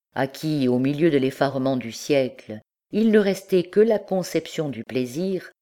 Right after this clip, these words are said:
et qui, sans remords, sans lutte, assistaient à l'agonie définitive de leur histoire, n'étaient plus pour lui que des courtisans avilis du million cosmopolite, les pèlerins apostats de ces temples nouveaux,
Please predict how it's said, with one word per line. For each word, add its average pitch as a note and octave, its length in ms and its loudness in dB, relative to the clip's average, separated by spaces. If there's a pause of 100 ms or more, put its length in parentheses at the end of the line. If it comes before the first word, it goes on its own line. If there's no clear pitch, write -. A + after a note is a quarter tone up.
(320)
et C#3+ 180 2
qui, B2 420 -6
sans A#2+ 260 0
remords, C3 580 2 (160)
sans C#3+ 260 0
lutte, E3 540 0 (360)
assistaient G3+ 540 0
à D#3 80 8
l'agonie E3 560 2
définitive E3 880 -2
de A#2+ 100 -2
leur A#2 200 -6
histoire, E3 680 -2 (500)
n'étaient A3+ 300 2
plus A3 340 -4
pour B2+ 240 -2
lui F3+ 360 -2 (440)
que - 100 4
des A3+ 160 6
courtisans D#3+ 600 -4
avilis C#3 400 -4
du A2 120 -10
million C3 460 -2
cosmopolite, E3+ 1080 -4 (420)
les A3+ 240 2 (100)
pèlerins F#3 560 4
apostats C#3+ 540 -2
de B2+ 80 -6
ces A#2 220 -6 (100)
temples C3 300 -2
nouveaux, D3 500 0